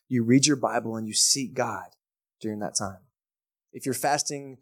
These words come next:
from food, then during that time you would be eating. Spend that time praying or reading your Bible or seeking God, right? Because the fast won't work if you're just, if you're not actually focusing on God, you're just denying yourself something. Does that make sense?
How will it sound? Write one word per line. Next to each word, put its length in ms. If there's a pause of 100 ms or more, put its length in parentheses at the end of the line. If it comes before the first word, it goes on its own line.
(160)
from 180
food, 520
then 220
during 260
that 160
time 240
you 80
would 100
be 240
eating. 380 (680)
Spend 260
that 140
time 400
praying 560
or 340
reading 220
your 120
Bible 360
or 160
seeking 480
God, 320 (120)
right? 260 (420)
Because 180
the 80
fast 320
won't 160
work 240
if 140
you're 80
just, 340 (160)
if 80
you're 80
not 140
actually 240
focusing 440
on 80
God, 280
you're 100
just 400 (160)
denying 340
yourself 360
something. 320 (680)
Does 60
that 100
make 140
sense? 400